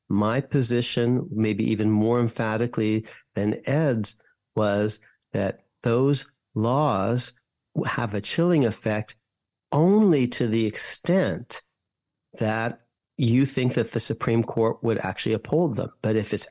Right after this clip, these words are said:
absolutely clear that the Supreme Court would not uphold them, then don't worry, Justice Kavanaugh has your back. Now, he doesn't have your back on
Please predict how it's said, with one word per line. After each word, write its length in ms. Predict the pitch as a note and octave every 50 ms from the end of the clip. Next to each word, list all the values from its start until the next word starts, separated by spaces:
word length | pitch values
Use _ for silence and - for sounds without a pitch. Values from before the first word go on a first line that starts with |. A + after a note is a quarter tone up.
| _
absolutely 680 | - - D3 D#3 F3+ D#3+ D#3 - D3 C#3+ - B2 C3 A#2+
clear 680 | - - - E3 G3 A3+ F#3 A2+ G2+ G#2 C3+ F3+ F#3+ - _ _ _ _ _ _ _
that 160 | - A2+ -
the 80 | - A#2
Supreme 480 | - - B2 - - - B2 C3 C3+
Court 260 | C3 - - A#2+ A2+ A2+
would 140 | A#2+ A2+
not 180 | A#2 A2 G#2 G2
uphold 460 | G#2 - - - D#3 F3 G3+ G3+ C3+
them, 320 | G#2+ G#2 G#2 B2+ E3+ F3 - - _ _
then 320 | - A2+ B2+ C#3 C#3+ - - _
don't 240 | - G#2+ A#2+ C3 -
worry, 260 | D3+ F#3+ G3+ F#3 C3+
Justice 360 | G#2+ - A2 A2 - B2 -
Kavanaugh 380 | - - G2+ G2+ G2 G#2+ A2+ A2
has 260 | A2 G#2+ G#2+ - -
your 100 | A#2+ G#2+
back. 360 | F3 F#3 G3 C#3 F#2+ - -
Now, 140 | - A#2 G#2+
he 140 | A2+ A2+ G#2+
doesn't 480 | G#2 F2+ C#3+ F#3+ A3+ G#3+ G3+ D#3+ -
have 200 | - G#2 G2+ F#2
your 140 | G#2+ G#2 G2
back 460 | E2 - F2+ F2+ G2+ D3 - - - _ _ _ _ -
on 300 | - G#2+ G#2 A2+ C3 C#3+